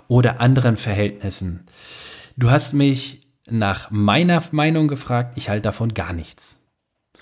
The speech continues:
<laughs> Jetzt könnte ich einfach weiterspringen, aber das wäre ja auch doof, oder? Warum halte ich davon nichts? Für mich, ich finde, Essen sollte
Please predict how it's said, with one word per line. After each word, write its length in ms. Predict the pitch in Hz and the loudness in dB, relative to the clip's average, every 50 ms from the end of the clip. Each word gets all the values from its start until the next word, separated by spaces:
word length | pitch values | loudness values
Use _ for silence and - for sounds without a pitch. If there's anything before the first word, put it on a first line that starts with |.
| - - - | -20 -6 0
<laughs> 760 | - 165 135 131 - - - - - - - _ _ _ - | 2 2 2 2 0 -2 -10 -16 -18 -20 -20 _ _ _ -4
Jetzt 180 | - 117 - - | -4 -2 0 2
könnte 160 | 156 151 147 | 2 2 4
ich 100 | 127 110 | 4 4
einfach 240 | 120 135 151 131 107 | 4 4 4 4 4
weiterspringen, 640 | 117 127 147 - 147 127 - - - 110 110 123 127 | 4 4 4 2 0 0 -2 -4 -4 0 0 2 2
aber 160 | 110 101 101 | 2 0 -2
das 160 | 98 95 - - | -4 -6 -6 -4
wäre 100 | 107 101 | -2 -2
ja 80 | 95 | -2
auch 180 | 82 95 98 - | -2 -2 -4 -6
doof, 320 | - 107 95 90 87 - | -6 -6 -6 -6 -6 -6
oder? 300 | - 104 101 104 117 123 - - - - - - - - - - | -6 -4 -4 -4 -4 -6 -8 -12 -12 -12 -12 -12 -16 -18 -12 -2
Warum 340 | - 117 123 127 170 165 135 | 2 2 4 4 4 4 4
halte 180 | 127 120 120 - | 2 0 0 -2
ich 80 | - | -8
davon 260 | - - - - 107 | -10 -10 -8 -8 -8
nichts? 400 | 110 110 104 - - - - - _ _ _ _ _ - | -8 -8 -10 -14 -14 -18 -20 -20 _ _ _ _ _ -10
Für 200 | - - 147 147 | -4 0 2 2
mich, 440 | 175 196 180 - - - - _ _ _ _ _ _ _ _ _ _ _ _ _ _ _ _ _ _ - | 2 2 0 -4 -8 -12 -16 _ _ _ _ _ _ _ _ _ _ _ _ _ _ _ _ _ _ -6
ich 160 | - 147 - - | -4 -4 -2 0
finde, 380 | 170 170 160 165 165 - - | 2 2 2 0 -2 -6 -4
Essen 360 | - 147 160 - - 170 160 | -2 -2 -2 0 0 -2 -2
sollte 880 | 139 131 131 131 135 139 135 131 - 139 139 139 139 143 143 139 127 - | 0 2 2 2 2 2 2 -2 -2 -2 0 0 2 2 0 0 -2 -4